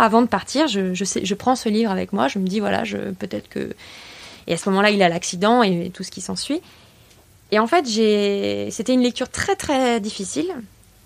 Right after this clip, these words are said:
Et à la fin du livre, euh, j'ai compris quelque chose de mon beau-père. Et j'avais besoin que ça figure dans le livre parce que, euh, chez nous, dans cette famille, on ne parle pas, pas beaucoup. On ne parle pas des choses en profondeur.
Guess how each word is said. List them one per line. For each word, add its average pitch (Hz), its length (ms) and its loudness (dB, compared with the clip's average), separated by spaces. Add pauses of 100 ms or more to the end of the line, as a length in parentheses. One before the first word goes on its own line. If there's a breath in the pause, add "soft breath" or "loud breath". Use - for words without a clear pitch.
(720)
Et 233 120 6
à 226 80 6
la 220 100 4
fin 320 240 0
du 247 160 0
livre, 294 320 2
euh, 208 680 -2
j'ai 208 160 0
compris 254 260 2
quelque 233 240 0
chose 220 240 -2
de 208 80 -2
mon 196 120 0
beau-père. 190 420 -6 (480 loud breath)
Et 208 200 6
j'avais 226 260 6
besoin 269 260 4
que - 40 -2
ça 269 80 0
figure 226 300 0
dans 220 140 4
le 220 60 4
livre 262 400 2 (160)
parce 202 260 -4
que, 233 280 2 (120)
euh, 196 400 0
chez 220 220 2
nous, 277 200 6 (140)
dans 214 180 0
cette 214 160 -2
famille, 233 340 2
on 233 60 0
ne 196 80 2
parle 185 180 -2
pas, 208 220 -6 (300)
pas 208 100 6
beaucoup. 208 320 0 (640 loud breath)
On 214 80 2
ne 202 40 4
parle 202 140 4
pas 269 140 4
des 220 100 2
choses 220 240 0
en 202 80 0
profondeur. 196 480 -6